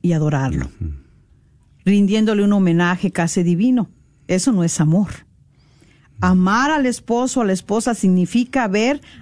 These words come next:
Speaker 1: a Cristo en él o en ella.
Speaker 2: Amén, claro que sí. Sí, porque ahí se hace presente el Señor, ¿verdad? Es por eso, es un amor de ágape, es un amor de donación,
Speaker 1: Ujú.
Speaker 2: es un amor,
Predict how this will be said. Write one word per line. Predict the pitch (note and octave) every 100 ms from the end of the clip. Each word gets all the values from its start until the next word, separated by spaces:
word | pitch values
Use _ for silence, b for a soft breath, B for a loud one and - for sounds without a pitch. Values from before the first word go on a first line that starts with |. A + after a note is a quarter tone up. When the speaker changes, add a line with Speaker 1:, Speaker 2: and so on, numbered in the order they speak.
| B
Speaker 1:
a | G3 F#3 F3+
Cristo | - D#4+ G4+ - - A4 - _ -
en | G#3+ G3 F#3+
él | B3+ A#4 - _ _ _ -
o | F#3+
en | F3
ella. | E3+ D3+ D3+ A2
Speaker 2:
Amén, | F2+ D#2 - - -
claro | - D2 D#2
que | - -
sí. | - C2 C2 - _ _ b b b b b
Sí, | - G#2+
porque | A2 G2+ G2
ahí | F#2+
se | -
hace | F#2+ G2+
presente | F#2 E2+ A2 G#2 -
el |
Señor, | D2+ D#2 C2+ C2+ - -
¿verdad? | D#2+ E2+ G2+ b b b b
Es | F#2+ -
por | G#2+
eso, | G#2 F#2+ G#2 G#2 b b b -
es | G2
un | G#2
amor | F#2 F#2+ F2+
de | F2+
ágape, | G#2 G2 -
es | D#2+ F2
un | F#2
amor | F2 F2+
de | E2+
donación, | E2 D#2 E2+ F#2 F2+
Speaker 1:
Ujú. | F#2
Speaker 2:
es | A3+
un | F2
amor, | E2+ E2+